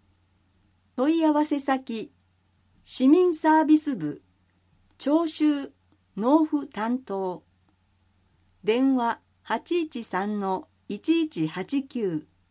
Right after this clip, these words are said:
または八一三の一一三六。介護保険料の独自減免制度。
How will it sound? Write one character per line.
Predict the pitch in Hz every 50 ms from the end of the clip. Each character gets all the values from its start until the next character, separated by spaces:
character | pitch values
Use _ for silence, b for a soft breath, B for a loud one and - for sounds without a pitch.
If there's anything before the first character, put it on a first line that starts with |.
| _ _ _ _ _ _ _ _ _ _ _ _ _ -
ま | 202 202
た | 202 - 240 233
は | 202 185 180 185 185 _ _ _ _ _ _ _ _ _ _ _ _ -
八 | - 208 214 - - 330 339 330
一 | 311 - 233 202
三 | - 196 180 190 202 202
の | 196 190 185 185 - _ _ _ _ -
一 | 202 196 - - 320 339 339 320
一 | 311 - 190 185
三 | 165 - - 180 208 233 240 233
六。 | 214 214 202 - _ - - - _ _ _ _ _ _ _ _ _ _ _ _ _ _ _ _ _ _ _ _ _ _ _ _ _ _ _ _ _ _ _ _ _ _ _ _ _ _ _ _ _ _ _ _ _ _ _ _ _ _ _ _ _ _ _ _ _ _ _ _ _ _ _ _ _ _
介 | - - 277 311 359 359
護 | 339 339 349 339
保 | - 359
険 | 311 - 320 311 311 302 294 254
料 | 214 196 170 160 160
の | 160 160 156 151 - - _ _ _ _ _ _ _ _ -
独 | 202 226 - - 359
自 | 311 311 330
減 | 311 302 302 302 294 285 277
免 | 269 277 269 269 262
制 | 262 - 247 214 185 165
度。 | 156 151 143 135